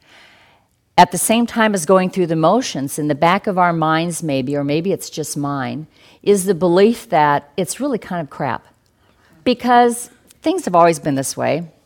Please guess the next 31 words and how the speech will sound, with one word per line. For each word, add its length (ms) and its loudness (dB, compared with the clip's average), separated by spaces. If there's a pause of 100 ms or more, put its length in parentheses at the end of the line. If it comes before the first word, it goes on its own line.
(420)
They're 100 6
always 300 6
gonna 220 0
be 140 -6
this 220 -8
way. 300 -6 (960)
And 260 2
so 560 4
it 140 -2
just 180 -2
seems 220 -4
kind 180 0
of 60 -4
pointless. 580 -2 (260)
Things 240 0
haven't 280 4
changed 400 -4
before, 540 0 (420)
so 320 -2
what 320 -2
would 160 -8
cause 420 -2
them 300 -6
to 160 -12
change 560 -8 (160)
now? 320 -8 (1900)
And 120 -4
I 80 -2
can 180 -8
answer 260 -4
that. 240 -6